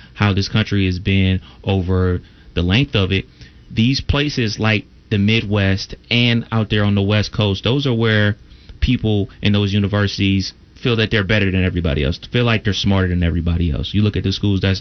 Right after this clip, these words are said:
in, in there. You got your Southern Cals, you got your U S Cs, you got your Ohio States here, you got your Michigans, you got your Northwesterns. Those higher level institutions of learning, right? And then you go down south.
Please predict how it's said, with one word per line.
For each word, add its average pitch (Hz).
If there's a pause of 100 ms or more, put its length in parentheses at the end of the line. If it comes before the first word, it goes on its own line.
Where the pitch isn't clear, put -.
in, 95
in 71
there. 71
You -
got 92
your 80 (300)
Southern 104
Cals, 98
you 98
got 95
your 92
U 101
S 98
Cs, 98 (280)
you 107
got 98
your 92
Ohio 95
States 101
here, 101
you 98
got 95
your 92
Michigans, 98
you 92
got 95
your 92
Northwesterns. 95 (720)
Those 143 (220)
higher 139
level 127
institutions 117
of 98
learning, 98
right? 104 (580)
And 92
then 101
you 107
go 104 (340)
down 87
south. 180